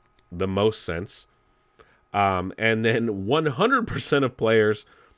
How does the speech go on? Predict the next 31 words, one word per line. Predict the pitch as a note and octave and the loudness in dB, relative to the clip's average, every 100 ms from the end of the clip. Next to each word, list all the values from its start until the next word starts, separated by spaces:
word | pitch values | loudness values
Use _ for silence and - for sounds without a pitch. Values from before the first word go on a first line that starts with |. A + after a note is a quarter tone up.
| _ - | _ -8
who | A#2 | -6
spent | - A#2 A2+ | -2 -2 0
way | G2+ B2+ | 2 0
too | B2+ C#3+ | 0 -2
long | B2 A#2+ A2 | 0 0 0
looking | A2 A#2 G#2 | -2 -4 -6
for | G2+ | -2
the | |
last | F#2+ F#2+ F#2 | 2 2 0
keeper, | - A#2 A2+ G#2 | -4 -4 0 0
which | F#2+ - | 0 -2
they | F#2 | -6
swear | - - G2+ G#2 | -4 -2 0 2
they | G2 | 0
scanned | F#2+ - F#2+ F#2 F#2 - | -2 -6 -4 -4 -6 -8
already. | F2+ F2 D#2+ D#2+ D#2 D#2 _ _ _ _ _ _ _ _ | -6 -6 -6 -8 -10 -14 _ _ _ _ _ _ _ _
How | - F#2+ F#2+ | -4 0 0
did | F2+ | 0
I | E2+ | -2
miss | D#2+ D#2+ - | -2 -8 -10
that? | D#2 - - _ _ _ _ _ _ _ _ _ _ - | -12 -12 -14 _ _ _ _ _ _ _ _ _ _ -8
That | E2+ F#2 | 2 2
is | F#2 F2+ | 2 -2
a | |
f-, | - - - - - | -8 -14 -20 -20 -20
one | C#2+ D#2+ G2 C#3 C3+ | -16 0 4 4 4
thousand | A#2+ A2 A2+ | 2 2 -2
percent | A2 G#2+ F#2+ | -8 -6 -6
true | - G#2 F#2+ | -6 -4 -4
statement. | - F2+ E2+ E2+ E2+ - | -2 -2 -2 -4 -8 -8
I | E2 F2 | -4 -4